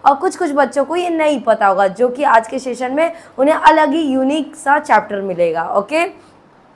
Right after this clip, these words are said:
तो चलो second day, second chapter को interesting तरीके से start करते हैं आपके अपने पसंदीदा channel Super forty गोविंद sir के channel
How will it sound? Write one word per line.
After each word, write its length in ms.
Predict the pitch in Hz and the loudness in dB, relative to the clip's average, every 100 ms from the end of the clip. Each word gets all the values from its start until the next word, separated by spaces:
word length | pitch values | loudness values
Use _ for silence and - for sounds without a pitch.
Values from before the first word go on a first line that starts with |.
| _ | _
तो 220 | - 196 | -12 -8
चलो 420 | 226 294 339 392 392 - - | 0 2 2 2 -2 -18 -4
second 500 | - 269 277 330 339 | 4 4 4 0 0
day, 120 | 359 | -2
second 460 | 359 262 277 320 311 | 0 -2 0 -2 0
chapter 320 | 285 311 320 | 0 2 0
को 180 | 320 349 | 2 2
interesting 600 | 262 240 285 - 381 311 | 2 0 0 0 -2 0
तरीके 300 | 311 294 277 | -2 -4 -6
से 140 | 285 | -6
start 340 | 277 247 254 | 2 2 2
करते 300 | 262 247 233 | 0 -6 -4
हैं 220 | 240 254 - | -2 -2 2
आपके 420 | 269 339 - - | 6 6 2 -2
अपने 480 | 277 262 262 302 285 | 0 0 0 -4 -4
पसंदीदा 580 | 254 233 233 226 220 202 | -4 -6 -6 -4 -2 -2
channel 540 | - 214 208 208 247 - - - _ _ _ | -4 -6 -2 -2 -2 -10 -20 -20 _ _ _
Super 580 | - - 247 240 269 - - | -14 -8 -4 2 2 2 -6
forty 420 | 240 214 185 165 175 - | -2 -2 -4 -14 -16 -12
गोविंद 320 | 170 196 196 185 | -6 -2 -4 -2
sir 160 | 214 | -4
के 160 | 208 320 | -2 -4
channel 420 | 294 196 175 | -2 -2 -4